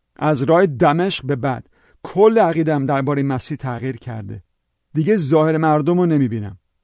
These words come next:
بدترین نتیجهٔ این کار من، هولناکترین نتیجهٔ قضاوت من این بود که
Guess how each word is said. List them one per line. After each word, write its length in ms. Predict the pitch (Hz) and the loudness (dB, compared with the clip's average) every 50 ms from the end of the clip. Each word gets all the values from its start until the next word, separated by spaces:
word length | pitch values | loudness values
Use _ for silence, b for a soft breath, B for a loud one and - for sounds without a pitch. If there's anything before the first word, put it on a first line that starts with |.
| _ _ _ - - | _ _ _ -4 2
بدترین 640 | 185 175 165 165 - - 175 160 165 190 220 214 208 | 2 2 2 2 -2 -4 -2 0 0 2 2 0 0
نتیجهٔ 340 | 196 185 - 160 120 156 160 | -2 -4 -4 -4 -2 -2 -2
این 180 | 151 156 151 | -2 -2 -4
کار 260 | 143 - 143 139 135 131 | -4 -4 -4 -4 -2 -2
من، 360 | 139 147 160 165 175 170 151 _ _ _ _ _ _ | -2 -2 -2 -4 -4 -6 -8 _ _ _ _ _ _
هولناکترین 760 | - 151 165 165 170 170 165 165 - - 156 160 165 165 165 | -2 0 2 2 2 2 0 0 -2 -2 -4 -4 -2 -2 -2
نتیجهٔ 540 | 156 147 - 151 131 156 165 160 151 143 151 | -4 -4 -6 -6 -4 -2 -2 -2 -2 -2 -2
قضاوت 380 | 135 139 147 139 147 147 143 | 0 0 0 -2 -2 -4 -4
من 240 | 156 151 160 170 175 | -2 -2 -2 0 0
این 120 | 185 202 196 | 0 0 0
بود 140 | 202 - | -2 -2
که 200 | - 214 208 185 | -2 -2 -2 -2